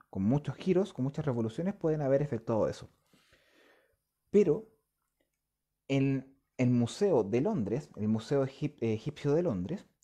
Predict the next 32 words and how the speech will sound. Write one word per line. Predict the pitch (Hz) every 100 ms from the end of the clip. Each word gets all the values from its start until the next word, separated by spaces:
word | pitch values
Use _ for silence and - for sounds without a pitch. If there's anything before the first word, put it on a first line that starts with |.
| _
se | -
encuentra | 127 220 - 214 220 220 220 - _ _ _ _ _
un | - 156
artefacto, | 143 - 117 165 151 - 104 139 _ _ _ _ _
más | - 131
bien | 127 135
es |
un | 135 131
cilindro, | - 110 110 101 92 135 - _ _ -
llamado | 101 117 143 143
el | 123 117
U | 190
C | - - 220 220
dieciséis | 135 143 143 135 190 208 208
cero | 185 175
treinta | 151 147 135
y | 120
seis | - 185 214 -
o | 107 113
el | 107 104
núcleo | 147 190 131 123 127
número | 120 113 107
siete. | - 87 76 76 _ _ _ _ _ _ _ _ _ _ _ _ _ _ _ _ _ _ _ _ _ _ -
Llama | 127 202
mucho | 175 180 202
la |
atención | 196 180 202
porque | 151 147
está | 165
construido | 165 147 - 131 135 151 151 -
en | 127
granito, | 120 113 135 -